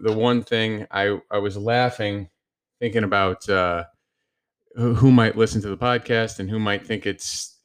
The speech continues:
funny and who, you know, who just is like, "What an asshole this guy is."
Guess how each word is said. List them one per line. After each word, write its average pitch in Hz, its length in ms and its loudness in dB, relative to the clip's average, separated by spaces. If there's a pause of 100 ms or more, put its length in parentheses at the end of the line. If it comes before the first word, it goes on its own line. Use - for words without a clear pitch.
(120)
funny 113 400 2
and 95 120 -2
who, 101 460 -4
you 95 120 -6
know, 92 180 -4
who 104 180 -4
just 92 180 -8
is 85 120 -10
like, 90 160 -8
"What 107 180 -2
an 90 140 -8
asshole 90 500 -4
this 82 120 -8
guy 87 180 -2
is." 85 300 -6